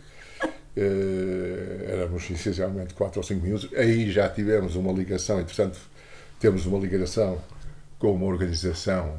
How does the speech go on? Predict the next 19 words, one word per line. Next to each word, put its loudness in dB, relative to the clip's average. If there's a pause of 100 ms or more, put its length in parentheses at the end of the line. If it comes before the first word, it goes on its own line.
marxista-leninista, -2 (840)
que -2
era 0
uma -6
destas -4
organizações, -6 (680)
eh, -4
que -12
saem -2 (160)
e -10
começam -4
a -2
aparecer -4
a -4
partir -4
de -6
sessenta 0
e 0
nove, -2